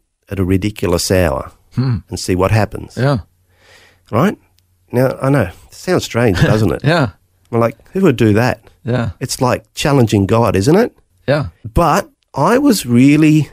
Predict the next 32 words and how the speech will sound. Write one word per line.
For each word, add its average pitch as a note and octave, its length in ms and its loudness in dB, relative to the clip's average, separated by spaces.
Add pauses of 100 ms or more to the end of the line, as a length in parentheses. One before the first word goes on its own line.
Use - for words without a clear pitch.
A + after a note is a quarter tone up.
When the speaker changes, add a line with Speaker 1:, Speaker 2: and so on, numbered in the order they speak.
(100)
Speaker 1:
I A#2 120 -2
guess, A#2+ 500 -2
desperate A#2 520 -2
to G#2 340 0
know G#2+ 420 2
if G2 180 -2
God G2+ 280 0
was G2 180 -2
real F#2+ 220 0
for - 160 -10
myself. G2+ 440 0
So A2 280 0 (680)
I F#3 80 0
was G3+ 140 4
fourteen, C3+ 680 2 (120)
right? C3+ 260 -2
So B2 300 0 (680)
you D#3 140 0
know D3+ 160 4
how B2 240 2
fourteen-year-olds G#2+ 840 2
sleep? E3+ 360 0 (480)
Speaker 2:
Yeah, A#2+ 140 -2
they B2 120 -2
love C3 160 0
their C#3 140 -2
sleep. C#3 360 0 (320)
Speaker 1:
Yep, C#3 340 -2
they G2+ 120 0
love G#2 220 0
their G2 160 0
sleep. - 360 -8